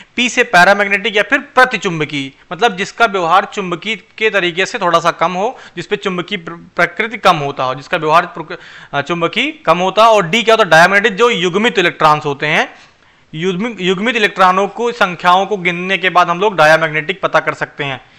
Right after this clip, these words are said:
तो यहाँ पे हमने इलेक्ट्रॉनिक विन्यास किया। ढेर सारे क्वेश्चन करते जाएंगे, आपका ये कॉन्सेप्ट क्लियर होता चला जाएगा। और आप एक चीज और लिख लीजिए, अस्थायित्व या फिर,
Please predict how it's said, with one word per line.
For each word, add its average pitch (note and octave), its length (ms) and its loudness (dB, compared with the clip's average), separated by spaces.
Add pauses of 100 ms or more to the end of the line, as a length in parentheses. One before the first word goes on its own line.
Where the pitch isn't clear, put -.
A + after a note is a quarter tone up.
(200)
तो D#3+ 60 -6
यहाँ E3+ 180 4
पे F#3 80 0
हमने F#3 180 -2
इलेक्ट्रॉनिक E3+ 400 -2
विन्यास E3+ 280 -4
किया। A#3 160 -4
ढेर F3 220 0
सारे G3+ 180 2
क्वेश्चन G3 260 -4
करते F#3+ 260 -2
जाएंगे, A3+ 260 2
आपका G3 240 2
ये F#3 120 2
कॉन्सेप्ट D#3+ 460 -4
क्लियर F3 300 0
होता D3 440 0 (360)
चला G3 240 6
जाएगा। D3 400 6 (600)
और F#3+ 120 4
आप G#3+ 180 6
एक G#3 60 2
चीज A3+ 180 0
और A3+ 100 6
लिख G#3 140 0
लीजिए, A3 220 -2
अस्थायित्व G#3 680 0
या G#3+ 120 6
फिर, C4 220 -2